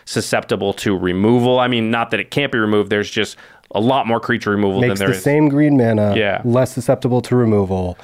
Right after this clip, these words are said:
Speaker 2: And it's part of the original
Speaker 1: And you can,
Speaker 2: set.
Speaker 1: you can often use it the turn it comes into play 'cause you,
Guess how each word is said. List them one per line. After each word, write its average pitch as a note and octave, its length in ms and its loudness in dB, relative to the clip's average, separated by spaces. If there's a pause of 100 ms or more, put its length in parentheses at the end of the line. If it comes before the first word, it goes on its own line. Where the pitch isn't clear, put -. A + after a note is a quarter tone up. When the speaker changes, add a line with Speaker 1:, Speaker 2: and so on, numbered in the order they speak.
(220)
Speaker 2:
And D#3+ 120 4
it's F3+ 140 0
part F#3+ 240 0
of G#3+ 120 0
the G3 120 4
original C#3 300 2
Speaker 1:
And G3 100 0
you F#3+ 60 0
can, F3+ 100 2
Speaker 2:
set. G#2+ 320 -2 (120)
Speaker 1:
you D3+ 100 0
can F#3 120 0
often F3+ 460 2
use D3 240 4
it D#3 140 0
the C3 80 0
turn C#3 180 -2
it A#2 80 -6
comes A#2 160 0
into G#2+ 180 -2
play C#3 200 2
'cause B2+ 180 -2
you, G#2+ 60 -10